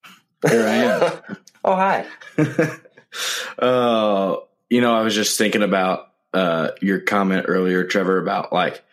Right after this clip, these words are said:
Speaker 2: "Man, I started listening to podcasts, and then here I had this idea that we should start one." And, and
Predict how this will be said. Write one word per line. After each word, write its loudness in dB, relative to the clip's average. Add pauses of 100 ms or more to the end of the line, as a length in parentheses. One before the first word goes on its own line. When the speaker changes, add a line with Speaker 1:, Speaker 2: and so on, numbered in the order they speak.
(280)
Speaker 2:
"Man, 2
I 0
started 0
listening 0
to -2
podcasts, 0
and 0
then 0
here 0
I 0
had -2
this 0
idea 0
that 0
we 0
should -4
start 0
one." 0
And, -2 (600)
and 0